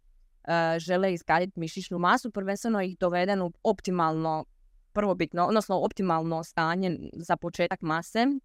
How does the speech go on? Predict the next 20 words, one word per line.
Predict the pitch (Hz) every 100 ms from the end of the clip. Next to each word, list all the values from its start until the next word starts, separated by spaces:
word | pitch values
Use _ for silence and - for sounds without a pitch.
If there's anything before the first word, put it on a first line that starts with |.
| _ _ _ -
jer, | 196 196 190 190
e, | 190 185
mislim, | 185 180 202 - 170
to | 185
je | 175
ključ, | - 196 175 156 -
jer | 156 147
generalno | 160 175 170 156 151
ako | 151 160
krenu | - 175 165
iz | 156
lošeg | 165 170 -
stanja | - 156 170
u |
izgradnju, | 156 - 151 156 170
mogu | 151 156
samo | - 156
izgledat | 151 147 143 156 -
još | -
lošije. | 143 143 - 202